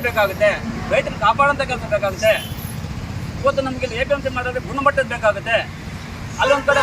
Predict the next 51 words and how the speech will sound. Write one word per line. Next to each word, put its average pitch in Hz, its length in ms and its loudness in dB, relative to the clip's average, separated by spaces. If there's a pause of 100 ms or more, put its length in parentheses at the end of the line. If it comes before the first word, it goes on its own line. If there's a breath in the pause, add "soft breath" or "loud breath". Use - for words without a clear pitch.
ನಮ್ಗೆ 262 220 0 (240)
ರಾಗಿ 269 200 2 (120)
ತಗೊಂಡೋಗಿ 247 420 -4
ಅಲ್ಲೆಲ್ಲ 240 260 -4
ಕೆ 247 120 2
ಪಿ 254 60 -8
ಎಸ್ - 100 -8
ಆಗುತ್ತೆ, - 200 -4
ಅದು - 120 -8
ಮಾತಾಡೋಣ 208 300 0
ಅದನ್ನ. 147 140 -8 (320)
ಇಲ್ಲಿ 262 140 -2 (120)
ಎ - 60 2
ಪಿ 277 60 -6
ಎಂ 262 60 -6
ಸಿ 240 100 -8
ನೀವು - 120 -8
ಗೋಡನ್ 240 300 2
ಕೊಟ್ಬಿಟ್ಟಿದೆ, 170 360 -4 (260)
ಇಲ್ಲಿ 247 160 0 (120)
ಅವ್ರು 233 200 2
ಅಲ್ಲಿ 247 220 2
ಆಫೀಸ್ 254 220 0
ಇರ್ತದೆ, 190 300 -4
ಇಲ್ಲಿ 202 160 -8
ರೈತರು 262 240 2
ಬರ್ತಾರೆ 208 260 4
ಟ್ರ್ಯಾಕ್ಟರ್ 220 320 0
ತಗೊಂಡು, 170 240 -4 (360)
ಅಲ್ಲಿ 254 140 4 (120)
ಕೊಡ್ಬೇಕಾದ್ರೆ 262 500 0
ಒಂದು 247 140 -2
ಮೂಟೆ 277 180 4
ಇಪ್ಪತ್ತು - 220 -8
ರೂಪಾಯಿ 240 180 0
ಕೊಡ್ಬೇಕು 269 280 0
ಬಡ 202 140 0
ರೈತ. - 140 -4 (840)
ಒಂದು 254 160 -2
ಮೂಟೆ 285 220 2
ಚೇಂಜ್ 285 180 4
ಮಾಡಕ್ಕೆ 277 200 2
ಇಪ್ಪತ್ತು 262 200 -2
ರೂಪಾಯಿ - 180 -2
ಕೊಡ್ಬೇಕು. 208 320 0 (400)
ಅವ್ನು 240 160 6
ಅಲ್ಲಿ 233 160 -4
ಬೆಳೆದು, 262 220 6 (160)
ಆ, 220 40 8 (420)
ರೈತ 277 200 2 (200)
ಹೊಲದಲ್ಲಿ 247 340 2